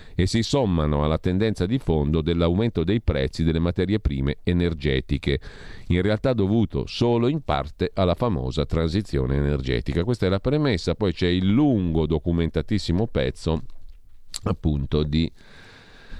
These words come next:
eh, Mario Menichella sulle dieci cause del caro bolletta energetico italiano. Un altro pezzo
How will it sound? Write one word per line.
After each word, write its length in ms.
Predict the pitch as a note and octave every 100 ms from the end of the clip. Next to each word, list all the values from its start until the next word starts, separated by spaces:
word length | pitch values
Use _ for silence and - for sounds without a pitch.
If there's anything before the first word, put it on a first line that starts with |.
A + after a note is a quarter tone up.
| - - - -
eh, 220 | F#2+ F2+
Mario 580 | F#2 F#2+ A#2 B2 G#2+ G2
Menichella 800 | G2+ A2+ D3 - G2+ F#2 F#2+ G2
sulle 340 | - G#2+ F#2+
dieci 380 | E2+ F#2+ G2 A#2+
cause 460 | - D#2 C#2+ D2+ D#2
del 180 | D#2 D2+
caro 320 | G2 F#2 E2+
bolletta 540 | F2 G#2+ E2 D#2 D#2
energetico 920 | D2 F#2 F2 D2 C#2 - D2 - D2 -
italiano. 640 | D#2 D2 C#2 C2 C2 C2+
Un 100 | C#2+
altro 320 | F2 F#2+ E2
pezzo 560 | E2+ A2+ A#2 - A#2+ A#2+